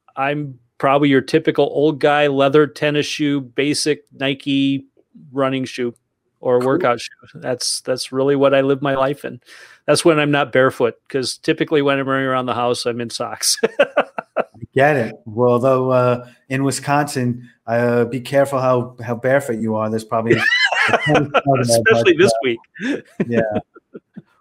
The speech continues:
Speaker 2: Well, listen, thank you so much. This has been great. Um, I hope to have you on again soon.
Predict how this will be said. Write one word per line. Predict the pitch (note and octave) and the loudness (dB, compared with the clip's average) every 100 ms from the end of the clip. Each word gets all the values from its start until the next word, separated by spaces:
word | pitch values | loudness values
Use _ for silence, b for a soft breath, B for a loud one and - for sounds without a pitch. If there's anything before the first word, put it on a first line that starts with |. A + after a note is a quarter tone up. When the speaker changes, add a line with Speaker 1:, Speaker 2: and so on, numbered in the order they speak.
| _ | _
Speaker 2:
Well, | B2 B2+ | -2 2
listen, | C#3 C#3+ B2+ | 2 2 0
thank | A#2+ C#3+ C#3+ | 0 0 0
you | D3 | -2
so | C3+ C#3 B2+ | -2 0 0
much. | B2 A#2 A#2 - | 2 2 0 -6
This | B2 - | -6 -6
has | A#2 | -6
been | C3 B2 | -4 0
great. | A#2+ A#2+ A#2+ A#2+ B B B - | 0 2 2 0 B B B -6
Um, | A#2 A2+ A2+ A2+ A2+ A2+ A2+ A2+ | 0 2 4 2 2 0 -2 -4
I | A#2+ A#2 | -4 -4
hope | A2+ C3 | -2 -2
to | C3 | 0
have | B2+ A#2+ | 0 0
you | B2 A#2 | 0 0
on | A#2 A#2 | 0 0
again | A2 A#2 A2+ | -2 -2 -2
soon. | A2 A#2 A2 A2 | -4 -4 -2 -4